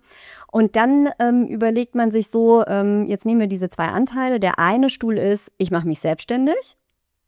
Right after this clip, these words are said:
Und der andere Stuhl ist, ich gehe wieder ins Angestelltenverhältnis, weil das kenn ich doch schon, ne? So. Und diese zwei Stühle, das ist wie so ein, ich setz mich da drauf und probier das aus und komme vor allen Dingen in dem Moment so aus diesem Grübelmodus raus,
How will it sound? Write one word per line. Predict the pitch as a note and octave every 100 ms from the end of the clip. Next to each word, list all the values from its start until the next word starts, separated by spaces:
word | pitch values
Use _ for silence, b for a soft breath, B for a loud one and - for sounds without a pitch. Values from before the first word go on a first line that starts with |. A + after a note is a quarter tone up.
| -
Und | G3+
der | F#3 -
andere | G3 C4+ C#4+ B3+
Stuhl | - A#3 A3+
ist, | G#3 G#3+ - - B B B _ _
ich | - -
gehe | F#3+
wieder | D#3+
ins | E3
Angestelltenverhältnis, | C#4 F4+ - - - - D#3+ D#3 D#3 D#3
weil | C#3+
das | D#3+
kenn | C#4 C#4
ich |
doch | B3 G3+
schon, | - F#3 F#3+
ne? | E3+ A#3+ E4+ _
So. | D#3 C#3+ D3+ B B B B _ _ _ -
Und | A3 G#3
diese | C#4+ D4+ D4
zwei | - G#3 G3+ A3
Stühle, | - A#3 A3
das | F3+ F3+
ist | - -
wie | A3+
so | A#3+ A#3
ein, | G3 G3 G#3 G3+
ich | G3
setz | - G#3+ G3+
mich | G#3 F#3+
da | F3+
drauf | F3 - G3+ D#4+ D#4
und | - G#3+
probier | - F#3+ F3+
das | E3+
aus | - F3 G3+ C#4+ E4 -
und | G#3+ G3
komme | - A3+ C4
vor | C4 G3+ F#3
allen | F#3 A3+
Dingen | B3 A3+
in | F#3+
dem | F#3 F#3+
Moment | G#3+ G3+ G3+
so | - F3+
aus | F3+
diesem | - E3+ E3+
Grübelmodus | - C4+ C#4+ F3+ D#3 D3 D3+ -
raus, | D#3 C#3+ D#3+ A3+